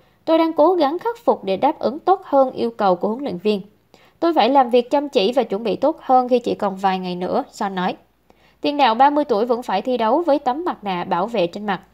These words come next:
Anh gặp chấn thương vùng mắt hồi đầu tháng mười một và sau đó trải qua ca phẫu thuật. Vắng mặt trên sân đấu ba tuần ở đội chủ quản Tottenham,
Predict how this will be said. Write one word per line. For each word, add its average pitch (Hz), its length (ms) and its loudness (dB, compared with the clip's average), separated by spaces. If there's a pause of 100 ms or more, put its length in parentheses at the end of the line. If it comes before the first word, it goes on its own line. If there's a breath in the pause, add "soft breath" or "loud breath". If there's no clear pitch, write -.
(260 soft breath)
Anh 320 200 -2
gặp 285 200 2
chấn 294 200 0
thương 285 260 0
vùng 226 220 -2
mắt 285 260 -2
hồi 208 340 0
đầu 196 180 2
tháng 262 180 -6
mười 262 100 -6
một 196 300 -2
và 190 120 2
sau 226 180 -4
đó 208 400 4
trải 185 180 0
qua 220 200 -2
ca 196 180 -6
phẫu 190 160 -6
thuật. 185 220 -2 (960 soft breath)
Vắng 277 260 2
mặt 285 200 2
trên 277 140 2
sân 277 180 -4
đấu 247 220 4
ba 262 200 4
tuần 220 300 0
ở 190 60 -2
đội 196 180 2
chủ 190 200 -4
quản 208 240 -2
Tottenham, 233 600 -4